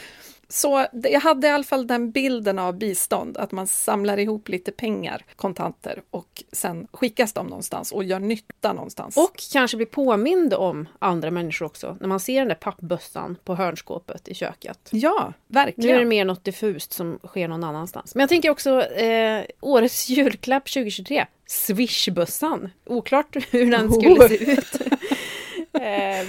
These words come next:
Speaker 2: men, eh, skit i det. Nu vill jag höra om ditt engagemang kring flyktingkrisen.
Speaker 1: Jo, men jag har ju liksom nämnt det lite s-, då och då i podden.
Speaker 2: Mm.
Speaker 1: För det var ju lite så mitt engagemang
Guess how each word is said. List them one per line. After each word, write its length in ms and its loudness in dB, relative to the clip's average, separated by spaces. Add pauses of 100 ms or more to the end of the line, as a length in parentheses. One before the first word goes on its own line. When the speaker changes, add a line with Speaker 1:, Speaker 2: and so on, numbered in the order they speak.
Speaker 2:
men, 500 2
eh, 800 -2
skit 240 6
i 40 2
det. 160 2
Nu 280 2
vill 120 0
jag 80 2
höra 220 4
om 180 -4
ditt 240 -10
engagemang 600 0
kring 460 -8
flyktingkrisen. 640 -6 (200)
Speaker 1:
Jo, 220 2
men 120 0
jag 80 0
har 100 -2
ju 180 -2
liksom 420 -2
nämnt 260 -2
det 80 2
lite 540 -6
s-, 380 -10
då 220 0
och 120 0
då 320 -2 (160)
i 100 -6
podden. 520 -8 (140)
Speaker 2:
Mm. 180 -2
Speaker 1:
För 80 -2
det 60 -2
var 80 -2
ju 60 0
lite 220 -6
så 360 -2
mitt 280 -10
engagemang 840 -4